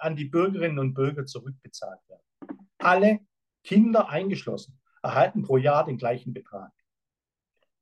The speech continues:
Davon würden vor allem sozial benachteiligte Haushalte profitieren.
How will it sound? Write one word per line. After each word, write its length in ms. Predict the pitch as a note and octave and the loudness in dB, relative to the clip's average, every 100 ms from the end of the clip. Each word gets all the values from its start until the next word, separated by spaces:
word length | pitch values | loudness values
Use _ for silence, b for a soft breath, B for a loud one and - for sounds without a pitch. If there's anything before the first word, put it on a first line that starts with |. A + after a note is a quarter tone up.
| _ _ | _ _
Davon 360 | D3 E3 G3+ G3 | 0 4 4 6
würden 220 | G#3 F3+ | 4 2
vor 180 | D#3+ D3 | -2 -2
allem 180 | F#3+ G#3 | -4 -4
sozial 520 | D#3+ C3+ D#3 C#3 F3 | -8 -6 -2 -2 -2
benachteiligte 840 | E3 C#3 D3+ - D#3+ C#3 C3+ B2+ | -4 -8 -8 -6 -6 -6 -12 -8
Haushalte 640 | A#2 C3+ C#3 C3 C3 A2 _ _ _ _ - | -8 -6 -4 -4 -6 -14 _ _ _ _ -20
profitieren. 760 | - B2 C3 - C3+ C3+ C3+ | -14 -10 -10 -6 -6 -6 -8